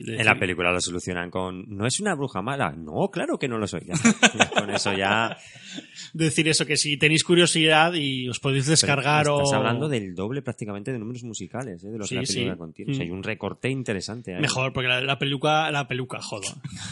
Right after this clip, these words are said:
Speaker 1: La película <laughs> dura lo suyo y mejor no, yo creo que es mejor no haber incluido más. De hecho, de las versiones que hay, yo me quedo con la primera, el primer corte, que es más, más corto que con el que se hizo después en el noventa y cinco.
Speaker 2: Y hablábamos de ese corte, Mike, de noventa y seis minutos, ¿no?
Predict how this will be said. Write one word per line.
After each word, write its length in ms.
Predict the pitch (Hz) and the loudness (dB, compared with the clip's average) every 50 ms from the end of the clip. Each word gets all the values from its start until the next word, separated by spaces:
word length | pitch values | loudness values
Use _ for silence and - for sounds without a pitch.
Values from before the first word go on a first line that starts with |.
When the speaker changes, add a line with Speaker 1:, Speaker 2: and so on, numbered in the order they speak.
| - - | -8 -2
Speaker 1:
La 140 | - 147 - - | 0 0 2 4
película 600 | 175 160 160 170 - 175 185 185 196 190 180 175 175 | 4 8 8 8 10 10 12 12 12 12 12 12 10
<laughs> 0 | |
dura 260 | 170 185 180 175 170 | 10 10 10 10 10
lo 100 | 165 170 | 10 8
suyo 320 | 151 - 165 170 170 185 190 | 8 6 6 6 8 10 10
y 60 | 180 | 10
mejor 420 | 170 160 147 - 156 156 160 165 | 8 6 4 4 2 2 2 2
no, 580 | 160 165 151 147 143 135 131 131 127 123 131 139 | 2 0 0 0 -2 -4 -4 -6 -6 -6 -4 -2
yo 140 | 143 151 156 | 2 2 4
creo 140 | 147 170 170 | 4 4 4
que 80 | 175 180 | 2 2
es 140 | 160 160 - _ - - | 0 -2 -6 _ -14 -6
mejor 340 | - 160 151 - 147 156 | -2 -2 0 0 2 0
no 80 | 180 185 | 2 2
haber 220 | 156 143 135 120 | 2 0 0 -2
incluido 380 | 127 127 123 131 131 131 127 127 | -4 -6 -6 -6 -6 -4 -4 -4
más. 160 | 123 127 117 120 | -4 -4 -4 -4
De 80 | 139 | -4
hecho, 160 | 139 - 170 | -2 0 2
de 80 | 165 160 | 2 2
las 120 | 147 123 127 | 2 0 -2
versiones 360 | 139 120 - 143 151 156 - | -2 -2 -2 -2 0 -2 0
que 120 | - 160 | 2 2
hay, 180 | 156 175 190 - _ - - - - - _ | 2 2 0 -2 _ -18 -20 -20 -20 -16 _
yo 120 | - 143 143 | -4 -2 -2
me 120 | 151 147 | -2 0
quedo 180 | 156 143 143 127 | 0 0 0 0
con 80 | 139 | 0
la 80 | 135 131 | -2 -2
primera, 560 | 143 139 131 135 131 131 131 131 131 131 131 - | -2 0 0 0 0 0 0 0 0 -2 -2 -2
el 100 | - 151 131 | -2 -2 -2
primer 280 | 151 139 143 135 127 | 0 0 0 -2 -2
corte, 300 | - 143 131 123 - 196 | -4 -6 -6 -6 -6 -6
que 60 | 147 151 | -6 -6
es 80 | 123 | -6
más, 300 | 135 131 127 120 - - | -6 -6 -8 -6 -8 -8
más 240 | 143 139 127 123 - | -8 -8 -8 -8 -6
corto 340 | - 127 123 117 - 151 139 | -6 -6 -6 -2 -2 -2 -2
que 400 | 123 131 123 120 113 113 113 - _ - - - _ _ | -2 -2 -4 -4 -6 -8 -10 -12 _ -20 -20 -20 _ _
con 140 | - 139 | -4 -4
el 60 | 135 127 | -4 -2
que 100 | 131 123 | -2 -4
se 120 | - 131 | -2 -2
hizo 140 | 120 - 135 | -2 0 0
después 300 | 127 - - 127 113 - | -2 -2 -2 -4 -2 -2
en 60 | 127 | -2
el 60 | 123 123 | -2 -2
noventa 260 | 123 123 117 113 117 | -2 -4 -4 -4 -6
y 60 | 104 | -8
cinco. 300 | - 123 127 123 - 113 107 | -8 -6 -8 -6 -6 -6 -4
Speaker 2:
Y 20 | |
hablábamos 440 | 107 98 104 107 113 123 131 135 120 | -2 0 0 0 0 0 -2 -6 -8
de 80 | 120 120 | -8 -8
ese 120 | - 117 | -8 -6
corte, 220 | 127 120 117 135 131 | -6 -6 -6 -6 -8
Mike, 160 | 135 143 143 | -8 -8 -6
de 100 | 127 127 | -6 -4
noventa 400 | 127 123 120 127 123 120 - 104 | -2 0 0 0 -2 -2 -4 -4
y 100 | 101 95 | -4 -4
seis 460 | - - - - - 117 120 - - | -6 -8 -6 -6 -4 -4 -4 -4 -6
minutos, 560 | 107 101 101 101 117 127 - - 90 85 - | -8 -8 -8 -8 -8 -8 -8 -8 -10 -10 -10
¿no? 200 | 92 90 101 127 | -12 -12 -12 -14